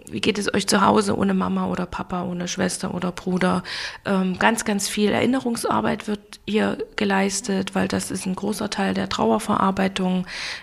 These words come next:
Das wird zu Hause auch oft, ähm, kommt das zu kurz? Ja, wie, die Familien sprechen miteinander nicht über den Verstorbenen. Das schmerzt einfach alle und dann wird es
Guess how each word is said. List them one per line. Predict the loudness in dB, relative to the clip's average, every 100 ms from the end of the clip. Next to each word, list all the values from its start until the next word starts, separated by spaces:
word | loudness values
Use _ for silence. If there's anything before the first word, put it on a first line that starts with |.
| -2
Das | 0 2
wird | 0 0 0
zu | 2
Hause | 4 4 2 0
auch | 0 0
oft, | -2 -2 -2
ähm, | 0 2 2 0 -2 -8 -16 _ _
kommt | 2 2
das | 2 2
zu | 0
kurz? | 4 4 2 -4 -6 -12 -4
Ja, | -4 -2 -4
wie, | -6
die | -4
Familien | 0 2 2 2
sprechen | 2 0 0 0
miteinander | 0 0 0 0 0 0 -2 -8 -20 -2
nicht | 0 2 0 0 0 -2 -10 -8
über | 0 0
den | 0 -2
Verstorbenen. | 0 0 0 0 0 -2 -2
Das | -2
schmerzt | 0 0 0 -2
einfach | -2 0 -2 0
alle | 0 0
und | 0 -2
dann | -2
wird | -4 -6
es | -6 -10